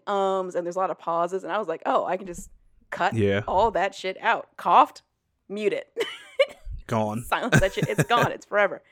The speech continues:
Speaker 1: Um,
Speaker 2: It's gone.
Speaker 1: and then we decided to go on a beach trip with our friends Jesus and Gabby.
Speaker 2: Yeah.
Speaker 1: And it was hell.
Speaker 2: Oh, well,
Speaker 1: <laughs>
Speaker 2: unfortunate, in all honesty.
Speaker 1: We,
Speaker 2: <laughs> Glad
Speaker 1: uh,
Speaker 2: I didn't come.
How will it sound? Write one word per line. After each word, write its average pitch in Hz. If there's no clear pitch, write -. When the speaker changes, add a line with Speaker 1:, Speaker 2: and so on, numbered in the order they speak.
Speaker 1:
Um, 196
Speaker 2:
It's 113
gone. 117
Speaker 1:
and 208
then 208
we 202
decided 214
to -
go 208
on 185
a 170
beach 180
trip 180
with 175
our 170
friends 170
Jesus 170
and 180
Gabby. 170
Speaker 2:
Yeah. 110
Speaker 1:
And 170
it -
was 180
hell. 165
Speaker 2:
Oh, 104
well, 110
Speaker 1:
<laughs> -
Speaker 2:
unfortunate, 123
in 120
all 107
honesty. 120
Speaker 1:
We, 226
Speaker 2:
<laughs> -
Glad 185
Speaker 1:
uh, 131
Speaker 2:
I 131
didn't 113
come. -